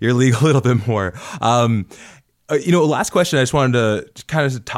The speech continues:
uh, go back to talking about that ratification process. And you used a term at one point, um, in, in one of the, or a, a little, a turn of phrase, I guess, in,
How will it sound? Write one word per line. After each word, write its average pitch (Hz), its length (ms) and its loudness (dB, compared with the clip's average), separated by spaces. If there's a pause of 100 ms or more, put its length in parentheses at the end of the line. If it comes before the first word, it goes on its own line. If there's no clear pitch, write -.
uh, 101 280 -4
go 127 200 -2
back 104 240 -4
to 104 180 -4
talking 104 360 -6
about 92 260 -6
that 92 160 -6
ratification 104 580 -6
process. 104 480 -6
And 107 140 -6
you 117 240 -8
used 208 220 -6
a 190 40 -8
term 143 260 0
at 117 60 -4
one 117 120 -2
point, 110 300 -4 (420)
um, 104 340 -2
in, 123 140 -6
in 120 180 0
one 123 100 2
of 117 100 -2
the, 107 300 -4
or 104 220 -2
a, 82 320 -12
a - 20 -8
little, 110 380 -6 (160)
a 104 80 -10
turn - 260 -6
of 98 80 -6
phrase, 113 240 -4
I 104 80 -4
guess, 107 280 -6
in, 117 160 -10